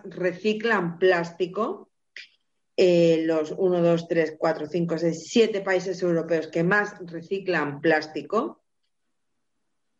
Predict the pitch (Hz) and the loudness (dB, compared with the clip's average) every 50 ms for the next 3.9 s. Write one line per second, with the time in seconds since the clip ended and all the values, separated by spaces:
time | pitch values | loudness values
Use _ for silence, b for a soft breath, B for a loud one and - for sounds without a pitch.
0 | _ _ - 175 170 175 208 226 240 226 - - - 208 208 226 233 254 285 349 | _ _ -2 0 2 4 4 4 2 0 -8 -6 -4 0 2 2 2 0 0 -4
1 | 453 - - _ _ _ _ _ _ _ _ _ _ _ _ - - 220 208 214 | -8 -10 -14 _ _ _ _ _ _ _ _ _ _ _ _ 0 2 4 4 4
2 | 208 208 202 202 190 185 175 165 165 170 - 185 175 - - - 196 202 202 240 | 2 0 0 0 2 2 2 0 -4 -4 -6 -6 -6 -6 -4 -2 -2 0 0 -2
3 | 269 311 - - _ - 226 233 226 214 202 185 170 147 135 135 135 | -6 -8 -10 -14 _ -4 0 4 4 6 6 4 2 0 -4 -8 -14